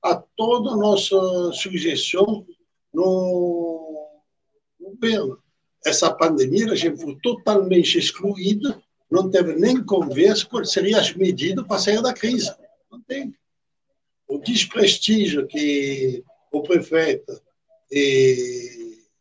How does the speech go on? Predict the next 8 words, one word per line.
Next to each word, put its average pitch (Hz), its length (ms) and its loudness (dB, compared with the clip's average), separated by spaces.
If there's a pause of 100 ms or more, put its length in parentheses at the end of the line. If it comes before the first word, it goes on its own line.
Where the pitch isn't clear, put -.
(400)
dá 151 200 4
para 135 160 -4
a - 20 0
associação - 420 -8
comercial - 460 -2
é 170 60 2
muito 170 260 -4
grande. - 240 -12